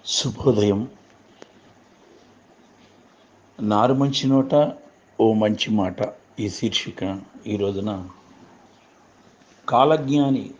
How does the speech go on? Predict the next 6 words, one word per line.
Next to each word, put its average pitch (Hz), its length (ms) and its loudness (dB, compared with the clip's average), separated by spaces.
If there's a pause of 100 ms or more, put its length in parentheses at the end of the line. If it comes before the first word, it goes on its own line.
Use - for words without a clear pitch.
(240)
కాకిలా 104 600 -2 (1040)
కలకాలం 120 600 2
జీవిద్దాం. 92 600 -8 (2500)
బలగం 135 460 2
సినిమాలో 139 760 -2 (760)
కాకి 143 580 -4